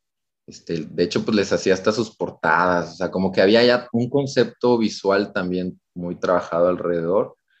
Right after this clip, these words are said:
Entonces, por eso sí, como que todavía tengo la, la espina. Cuando me dijiste, ¿no? De que, oye, pues, programa de radio, unas canciones, dije,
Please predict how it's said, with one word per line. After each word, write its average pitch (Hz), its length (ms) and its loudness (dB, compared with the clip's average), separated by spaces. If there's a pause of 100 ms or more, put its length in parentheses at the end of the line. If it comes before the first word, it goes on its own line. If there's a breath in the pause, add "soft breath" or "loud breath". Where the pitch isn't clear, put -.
(500)
Entonces, 92 320 -4
por 107 260 4
eso 110 300 4
sí, 120 380 0
como 107 200 2
que 92 100 -6
todavía 107 360 4
tengo 120 260 2
la, 92 760 4 (520)
la 95 140 0
espina. 110 560 2
Cuando 92 260 -2
me 95 140 -2
dijiste, 113 680 0
¿no? 113 260 2
De 107 160 2
que, 95 200 -2
oye, 120 320 4
pues, - 320 -12
programa 101 340 0
de 120 60 -4
radio, 117 480 2
unas 120 260 -2
canciones, 104 380 -2
dije, 110 220 0